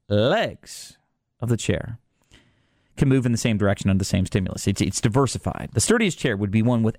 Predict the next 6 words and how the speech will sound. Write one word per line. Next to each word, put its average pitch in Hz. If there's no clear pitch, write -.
eight, 214
ten, 208
twelve, -
or 170
even 269
fifteen 208